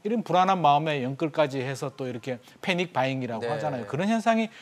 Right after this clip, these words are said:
Speaker 1: 제가 볼 때는 결국에는 공감이 안 되고 신뢰가 떨어져서 생기는 문제거든요. 그래서 정부도 그러면 심리적인 문제까지 좀 고민을 해서 좀 제대로 된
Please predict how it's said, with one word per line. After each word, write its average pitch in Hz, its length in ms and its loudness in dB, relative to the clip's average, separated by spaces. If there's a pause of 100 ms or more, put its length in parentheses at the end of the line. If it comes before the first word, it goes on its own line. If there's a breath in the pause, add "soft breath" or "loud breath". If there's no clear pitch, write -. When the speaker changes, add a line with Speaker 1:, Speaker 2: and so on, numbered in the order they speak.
(140)
Speaker 1:
제가 170 300 4
볼 185 160 2
때는 180 260 -2
결국에는 156 460 -2
공감이 156 420 2
안 123 160 0
되고 135 220 -4
신뢰가 185 420 -4
떨어져서 185 440 -6
생기는 151 380 -8
문제거든요. 107 600 -10
그래서 160 220 -6 (280 loud breath)
정부도 185 460 0
그러면 143 520 -2 (220 loud breath)
심리적인 185 560 -2
문제까지 135 560 -2
좀 135 160 -10
고민을 151 460 -10
해서 170 440 -8 (360 soft breath)
좀 139 240 -8 (300 soft breath)
제대로 233 380 4
된 196 280 2